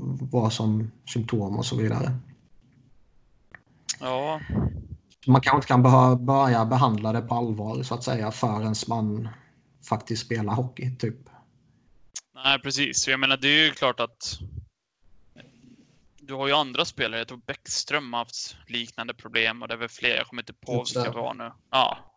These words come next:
Speaker 2: Så jag menar, det är ju, det är bara att det tar tid att rätta till det.
Speaker 1: Mm.
Speaker 2: Och det är ju jättetråkigt, och man är, man vill ju verkligen se Patrick ta det här steget, och det har ju varit skada efter skada och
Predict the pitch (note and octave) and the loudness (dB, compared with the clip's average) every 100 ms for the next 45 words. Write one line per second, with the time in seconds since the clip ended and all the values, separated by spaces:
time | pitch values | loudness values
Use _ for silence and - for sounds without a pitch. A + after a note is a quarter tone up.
0 | _ - C3+ C3 B2 C3 C3 B2+ B2+ B2+ | _ -10 -2 0 2 4 6 4 0 -6
1 | _ _ _ _ _ _ - - - - | _ _ _ _ _ _ -20 -20 -20 -6
2 | C#3+ C3 B2+ C#3 C3+ - D#3+ C#3+ A#2+ A#2+ | 0 0 0 -6 -12 -8 -6 0 0 0
3 | A#2+ A#2+ A#2+ B2 B2 - - - - G1+ | -4 -8 -8 -8 -8 -6 -8 -8 -8 -8
4 | - _ _ _ _ _ - C#3 B2 A2+ | -10 _ _ _ _ _ -6 2 2 2
5 | C3 B2 C3+ C3+ C3 C3 C3 C3 D3+ - | 0 2 4 6 4 2 2 2 0 -4
6 | - D#3+ D3 C#3+ - C#3+ _ C#3 C3 B2+ | -12 -6 -6 -6 -6 -6 _ -10 -6 -6
7 | B2+ C3 C3 B2+ B2+ B2+ B2 B2 A#2 C3 | -4 -4 0 2 2 0 -4 -8 -10 -2
8 | C3 A#2+ A#2+ B2 B2+ B2 B2+ - C3+ B2 | 0 0 -2 -2 -2 -4 -6 0 0 0
9 | - A#2+ _ - A#2 - - - A#2 A2+ | -4 -6 _ -12 -12 -12 -16 -12 -10 -8
10 | A2+ - - A#2 A#2+ A#2+ A#2 A#2+ A#2 B2 | -8 -8 -6 -6 -6 -10 -12 -8 -8 -8
11 | A#2+ - B2+ A#2+ A#2 A2+ - B2 - A#2+ | -10 -8 -4 -4 -2 -4 -4 -8 -6 -4
12 | A2+ A2+ A#2 A1 A1+ - A#2+ G1+ - | -4 -4 -2 -2 -4 -6 -8 -10 -16